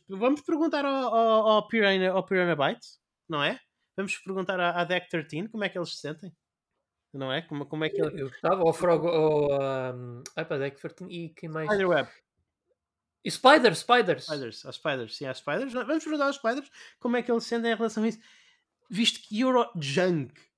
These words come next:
Speaker 1: <laughs> significa literalmente Eurolixo, eu não, eu acho que eles não devem gostar muito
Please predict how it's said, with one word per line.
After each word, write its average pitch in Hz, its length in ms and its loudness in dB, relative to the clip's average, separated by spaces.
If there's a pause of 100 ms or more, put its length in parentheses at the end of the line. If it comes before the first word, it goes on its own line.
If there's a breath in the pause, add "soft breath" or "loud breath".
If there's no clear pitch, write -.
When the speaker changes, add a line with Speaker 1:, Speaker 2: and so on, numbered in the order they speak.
Speaker 1:
<laughs> - 320 -14
significa 220 640 2
literalmente 208 560 4
Eurolixo, 170 640 4 (880 loud breath)
eu 370 80 8
não, 330 160 6
eu 294 160 0
acho 143 240 -2
que - 80 -12
eles 139 120 -8
não 151 120 -4
devem 123 260 -8
gostar 147 280 -2
muito 117 400 -8